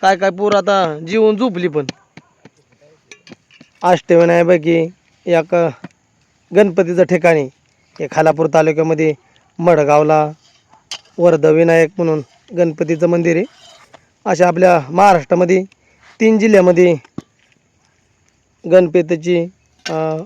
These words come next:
अष्टविनायकाची मंदिर आहेत. तर रायगड जिल्ह्यामध्ये दोन आहेत, सुधागड पालीला, तिकडं बल्लाळेश्वराचं मंदिर आहे. तर आपल्या पुणे जिल्ह्यामध्ये पाच आहेत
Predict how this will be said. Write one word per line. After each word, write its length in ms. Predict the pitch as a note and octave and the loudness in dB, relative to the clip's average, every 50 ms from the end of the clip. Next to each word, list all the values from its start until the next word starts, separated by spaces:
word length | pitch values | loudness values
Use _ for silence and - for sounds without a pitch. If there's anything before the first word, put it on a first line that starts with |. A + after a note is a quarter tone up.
| - | -2
अष्टविनायकाची 720 | F#3 F#3+ F3+ - - D#3+ D#3+ D#3+ D#3+ D#3+ D3+ D#3+ D3+ D#3+ | 0 0 0 0 0 -2 0 0 -2 -2 0 -2 -2 0
मंदिर 300 | F3 F3 E3+ D#3+ E3 D#3+ | 0 0 0 2 2 2
आहेत. 120 | D3+ C3+ - _ _ _ _ _ _ _ _ _ - - _ _ - | 2 0 -2 _ _ _ _ _ _ _ _ _ -20 -20 _ _ -8
तर 80 | E3 D3+ | -2 2
रायगड 340 | D#3+ E3+ E3+ D#3 D#3+ E3 | 4 4 4 4 4 2
जिल्ह्यामध्ये 440 | D#3+ D#3 F3+ F3 E3+ D#3+ D#3+ D3+ D#3+ | 2 0 0 0 0 0 2 0 0
दोन 220 | D#3 D#3 F#3 F#3 E3+ | 0 2 2 2 2
आहेत, 100 | F3+ A3 _ _ _ _ _ _ _ - _ _ - | 0 -2 _ _ _ _ _ _ _ -20 _ _ -6
सुधागड 400 | E3 E3+ E3 E3+ D#3+ D#3 D#3+ D#3+ D3 - _ _ _ _ _ _ _ _ _ _ _ _ _ _ _ _ _ _ _ _ _ _ _ _ _ _ _ _ _ _ _ _ _ _ - | -6 -2 0 0 2 2 0 0 -2 -6 _ _ _ _ _ _ _ _ _ _ _ _ _ _ _ _ _ _ _ _ _ _ _ _ _ _ _ _ _ _ _ _ _ _ 0
पालीला, 400 | - E3 E3 E3 E3 E3 E3+ A3+ D#4 _ - _ _ _ _ _ _ _ _ _ _ _ _ _ _ - _ _ - | 2 2 4 4 2 0 0 -2 -4 _ -20 _ _ _ _ _ _ _ _ _ _ _ _ _ _ -20 _ _ -16
तिकडं 240 | D#3 D3 D3+ D3+ D3 | -10 -8 -8 -4 0
बल्लाळेश्वराचं 960 | E3+ F3 E3 E3 E3+ E3 E3 E3 D#3+ D3 - E3 D#3 D#3+ D#3+ D3+ E3 D#3+ D#3 - _ _ - | 0 2 4 4 4 4 2 2 0 -2 -2 -4 -2 -2 -2 -4 -4 -4 -4 -6 _ _ -8
मंदिर 300 | F#3 E3+ D#3+ D#3+ D#3+ D3 | -6 -4 -2 0 -2 -2
आहे. 80 | C#3+ C3+ - _ _ _ _ _ _ - _ _ - | -2 -6 -12 _ _ _ _ _ _ -20 _ _ -2
तर 60 | F#3 | -2
आपल्या 220 | F3 E3+ F3 F#3 | -2 0 0 -2
पुणे 280 | D3 - G3+ G#3 G#3 G3 | 0 0 0 2 2 2
जिल्ह्यामध्ये 380 | G#3 A3 G3+ F#3+ F3+ F3 E3+ | 2 2 2 2 2 0 -2
पाच 220 | C#3 - G#3+ G3+ F#3 D3 | 2 4 4 4 4 2
आहेत 100 | D#3+ C#3 | -2 -4